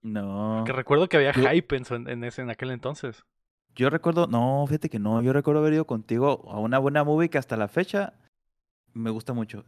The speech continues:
Speaker 1: eh, Treinta días de noche.
Speaker 2: Ah, es
Speaker 1: Ese,
Speaker 2: cierto,
Speaker 1: ese,
Speaker 2: es cierto.
Speaker 1: no se me olvida que esa película la miré contigo.
Speaker 2: Es cierto. Eh, buena
Speaker 1: Una
Speaker 2: mo-,
Speaker 1: buena
Speaker 2: bu-,
Speaker 1: cita.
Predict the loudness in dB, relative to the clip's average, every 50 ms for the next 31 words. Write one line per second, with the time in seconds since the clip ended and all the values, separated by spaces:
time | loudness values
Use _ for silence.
0 | _ -12 -10 -10 -10 -10 -10 -10 -10 -8 -6 -6 -6 -6 -6 -8 -8 -10 -12 -12
1 | -14 -20 _ _ _ _ _ _ _ _ _ _ _ _ _ _ _ _ _ -4
2 | -2 -2 0 0 -2 -2 -2 -2 0 0 0 -2 -4 -8 -10 -10 -10 -14 -14 -10
3 | -8 -6 -6 -4 -4 -4 -2 0 0 0 2 4 6 8 8 8 6 4 0 0
4 | -2 -2 -2 -2 -4 0 0 2 2 2 2 0 0 0 0 -2 -2 0 0 -2
5 | -2 -4 -10 -20 _ -20 -20 -12 -8 -8 -8 -8 -8 -12 -16 -16 -16 _ _ -10
6 | -8 -6 -6 -6 -6 -6 -6 -6 -6 -6 -6 -6 -6 -6 -6 -6 -6 -6 -4 -2
7 | 0 0 2 2 2 2 2 2 2 2 2 2 2 2